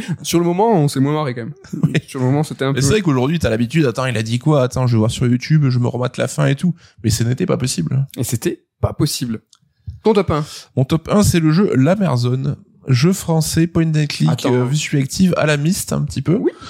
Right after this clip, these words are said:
Speaker 2: Et pourquoi ?
Speaker 1: Et oui.
Speaker 2: Parce que, bah, le temps jadis, hein, je matais Game One à l'époque, la chaîne de télé de jeux vidéo. Et, euh, voilà, souvent, bah, tu sais pas, tu rentrais de soirée ou machin, on a tous séché devant Game One à mater des clips, la musique et tout.
Speaker 1: Ouais.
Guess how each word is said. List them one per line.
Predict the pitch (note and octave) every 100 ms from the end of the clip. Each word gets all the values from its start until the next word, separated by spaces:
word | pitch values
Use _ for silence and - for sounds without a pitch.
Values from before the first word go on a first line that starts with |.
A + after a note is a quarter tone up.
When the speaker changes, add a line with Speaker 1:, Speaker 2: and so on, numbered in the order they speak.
| - -
Speaker 2:
Et | -
pourquoi ? | G#3 - E3+ C4+
Speaker 1:
Et | -
oui. | D#3 A#3+ - -
Speaker 2:
Parce | C3 C3+
que, | - A#3+ G#3
bah, | B2+
le | A#2 A#2+
temps | D3
jadis, | C#3 A#2 D3 C4+ -
hein, | A3 A3 E3+
je | B2
matais | B2 B2 B2 -
Game | B2 A#2+ A#2
One | G3+
à | A3+
l'époque, | C#3+ G#3+ C#4
la | C3
chaîne | B2+ E3 C#3
de | B2
télé | - B2+ C3
de | B2
jeux | A#2+
vidéo. | A#2 A#1 F#3+ - - - - - - -
Et, | C3+ F3
euh, | D#3+ A#2+
voilà, | A2+ B2 D#3
souvent, | - A#2+ C#3
bah, | C3
tu | A2
sais | -
pas, | C3
tu | -
rentrais | - - A2+
de |
soirée | - - B1 A#2
ou |
machin, | A2+ - E3+ F3
on | B2
a | A#2
tous | - D#3
séché | - B2+ D3
devant | B2
Game | A#2 A2+ B2+
One | D3
à | C3+
mater | G#2+ - C3
des | A#2
clips, | - C#3 C#3
la | -
musique | B2 B2+ -
et |
tout. | -
Speaker 1:
Ouais. | B2+ F3+